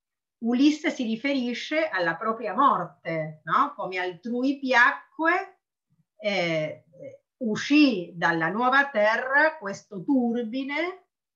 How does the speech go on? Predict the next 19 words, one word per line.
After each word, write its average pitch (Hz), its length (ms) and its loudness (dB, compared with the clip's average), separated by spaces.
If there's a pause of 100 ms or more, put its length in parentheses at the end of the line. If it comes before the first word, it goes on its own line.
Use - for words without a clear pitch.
che 208 200 -6
poi 220 280 0
affondò 170 560 -2
la 233 140 -2
nave", 156 560 -2 (360)
va 147 100 -12
bene? 220 640 -4
Quindi 240 320 0
lo 190 120 -2
stesso - 480 -2
altrui, 202 760 0
la 165 120 -2
volontà 175 540 -2
divina, 220 680 0 (1400)
attraverso 254 1120 0 (100)
questo 190 440 -8
turbine, 254 1080 0 (260)
eh, 151 1080 -6 (180)
miracoloso 185 1200 0